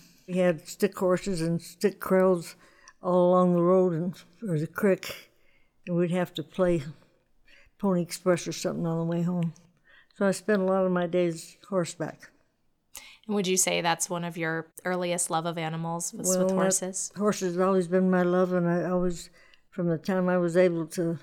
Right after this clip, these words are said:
Speaker 1: sit on a horse, I, that's what I did. It's like a personality. You communicate with them. And my dad was a good teacher, and since they took me that, with them a lot, I also learned to drive teams and work,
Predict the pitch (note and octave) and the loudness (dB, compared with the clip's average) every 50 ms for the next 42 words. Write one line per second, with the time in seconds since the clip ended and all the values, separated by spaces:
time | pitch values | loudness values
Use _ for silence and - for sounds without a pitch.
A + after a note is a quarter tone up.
0 | - _ _ _ _ _ _ _ _ - - A3+ G#3 F3+ E3+ E3+ E3 E3 F3 F3 | -14 _ _ _ _ _ _ _ _ -2 2 4 4 4 4 2 0 -2 -2 -2
1 | F3+ F3 - - F3 E3+ E3 - - _ _ _ - F3 E3+ E3+ - - E3 E3 | -4 -4 -4 -4 -6 -6 -8 -10 -14 _ _ _ -8 -8 -8 -8 -8 -8 -8 -6
2 | E3 E3 D#3 E3 D#3+ C#3+ - - _ _ _ _ _ _ _ _ _ _ _ _ | -6 -6 -6 -8 -8 -10 -10 -14 _ _ _ _ _ _ _ _ _ _ _ _
3 | _ _ - - - F#3+ F3 - A3+ A#3 A3+ A#3 G#3+ G#3+ - A#3 A3+ A3+ A3+ - | _ _ -20 -14 -12 -12 -6 -2 -2 0 0 -2 -4 -6 -2 -2 -2 -2 -2 -4
4 | G3 G3 G3 G3 G3 F#3+ E3+ C#3 C#3 C3+ B2+ - _ - F3+ - - - F#3+ F#3 | -4 -4 -2 -2 -2 -4 -4 -4 -6 -8 -10 -12 _ -16 -16 -14 -8 -4 -2 2
5 | G3 G#3 G#3+ G3 F3+ - - F3 D3+ C3+ C#3 C#3+ C#3 - D#3+ D#3 C#3+ - _ _ | 4 4 4 4 2 0 -4 -4 -4 -4 -6 -10 -12 -12 -14 -14 -14 -16 _ _
6 | _ _ _ _ _ _ _ _ _ _ _ _ _ _ _ _ - F3+ F#3 F#3 | _ _ _ _ _ _ _ _ _ _ _ _ _ _ _ _ -8 -4 -2 0
7 | F3+ F3+ F3+ F3+ F3 F3 E3+ E3 - _ _ _ _ - G#3 G#3 A3 A3 F#3+ F#3 | 0 0 0 0 0 -2 -4 -4 -8 _ _ _ _ 0 2 4 4 4 4 2
8 | F3 E3 F3+ F3 F#3+ G3+ - - - - A#3 A#3 A3+ - - G3 G3 F#3+ F#3 F3+ | 0 0 -2 0 2 2 0 0 -2 -2 0 0 0 0 2 2 2 4 2 2
9 | F#3 F3+ - - F#3+ F#3 F3 - F#3 E3+ - - B3 B3+ B3+ - G3+ F#3 F3+ F#3 | 0 -2 -2 -4 -4 -2 0 0 -2 -2 -2 -2 -2 -2 0 2 2 4 4 4
10 | F#3 - - - A3 A3 A3+ G#3+ G#3+ G3+ G3 F#3+ F#3 F3 F3+ F#3 F#3+ F#3 E3 - | 2 0 -2 -2 2 4 4 4 4 2 0 2 2 4 4 4 2 2 0 -2
11 | - - - _ _ - F#3+ G3 G3 G#3 A3 G#3+ G#3+ - G3 F#3+ F#3+ G3 F#3+ F3+ | -8 -20 -20 _ _ -6 -2 2 4 4 4 2 2 0 0 2 4 4 2 2
12 | F3+ E3+ E3+ F#3 F#3 F#3 F#3 E3+ - - - - G3+ G3 F#3 F#3 F3 - F3+ F3+ | 0 -2 0 2 2 2 2 0 -2 -6 -2 0 2 2 2 2 0 0 -2 -2
13 | F3+ F3+ F#3+ - - - - | -2 0 -2 -2 -4 -8 -18